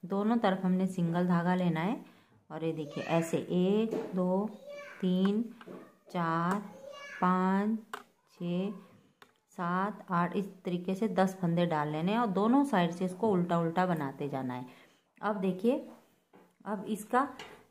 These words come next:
जितना पोर्शन इसका है, देखिए यहाँ से यहाँ तक, जब तक हमने फंदे बढ़ाने हैं इसमें।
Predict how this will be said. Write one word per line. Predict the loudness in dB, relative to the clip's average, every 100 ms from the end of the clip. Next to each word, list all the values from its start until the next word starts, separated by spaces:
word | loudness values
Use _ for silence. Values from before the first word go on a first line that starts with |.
| -8
जितना | -2 2 2
पोर्शन | 4 2 2 0 2
इसका | 0 0 0
है, | 2 0 0
देखिए | 0 0 0 -2 -6 -16 _ _ -10
यहाँ | -4 0 2
से | 0 -2
यहाँ | 0 0 0 -2 -4 -4
तक, | -8 -10 -20 _ _ _ _ _ _ _ _ _
जब | -10 -4
तक | -2 2
हमने | 4 4 4
फंदे | 4 4 4
बढ़ाने | 4 2 0 -2
हैं | -2 -2 -4 -12 _ -18
इसमें। | -16 -10 -8